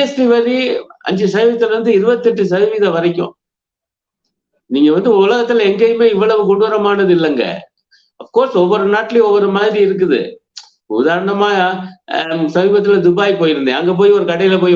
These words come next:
வாங்கினேன். இங்க எல்லாம் வரி எப்படின்னா, இந்த பில்லை பாருங்க, அங்க ஒரே ஒரு வேட் வரி தான், எல்லா பொருளுக்கும் சமமா அஞ்சு சதவீதம் தான். அஞ்சு சதவீதம் தான் அங்க வரி. இருபத்தெட்டு சதவீதம்ல எங்க நாட்டுல போடுறாங்க சில பொருளுக்கு. இருபத்தெட்டு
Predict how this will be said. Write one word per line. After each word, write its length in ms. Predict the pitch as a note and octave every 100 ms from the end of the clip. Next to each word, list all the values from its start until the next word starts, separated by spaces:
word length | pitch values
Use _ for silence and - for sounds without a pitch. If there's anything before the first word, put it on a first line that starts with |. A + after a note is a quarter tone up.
| D#3+
வாங்கினேன். 400 | D#3+ C3+ G#2+ F2+ _ _ _ _ _ _ -
இங்க 160 | G3 G#3
எல்லாம் 240 | A3+ F#3+
வரி 160 | F#3+ A3+
எப்படின்னா, 420 | G#3 F3 F3 D#3 C#3+
இந்த 140 | G3 F3
பில்லை 220 | G#3 A3
பாருங்க, 360 | F3 E3 D3 G#2+ - - _ _ _ _ -
அங்க 120 | D#3+
ஒரே 240 | F3 G3+ A#3
ஒரு 200 | A3 G3
வேட் 300 | F3+ F#3 F#3
வரி 200 | E3 D3+
தான், 180 | C#3+ C3 F#3+
எல்லா 200 | A#3 A#3+
பொருளுக்கும் 560 | F#3+ G#3 G#3+ G#3 F#3+ F#3
சமமா 320 | F3 G3 F#3+ E3
அஞ்சு 180 | E3+ E3
சதவீதம் 520 | D#3 D#3 D3+ C3 G#2+
தான். 120 | G#2 - _ _ _ _ -
அஞ்சு 260 | A2+ C#3 G#3+
சதவீதம் 440 | G3+ G#3+ G#3+ G3+ G#3
தான் 100 | G3
அங்க 120 | F3
வரி. 180 | D#3 F3 F#3 - _ _ _ - D#3 C#3 C#3 _ _ _ _ _ _ _ _ _ _ _ _ _ _ F3+
இருபத்தெட்டு 520 | C#4+ F4 F4 D#4 B3+
சதவீதம்ல 760 | B3+ C4+ B3+ A#3+ A#3+ A#3 A#3+ A3+
எங்க 140 | A3+ G#3
நாட்டுல 240 | F3 G#3+ G#3
போடுறாங்க 320 | G3+ G3 F#3+ F3
சில 220 | F#3+ F#3+
பொருளுக்கு. 440 | F3+ F3+ E3+ G3
இருபத்தெட்டு 420 | C4+ C#4 A#3 A3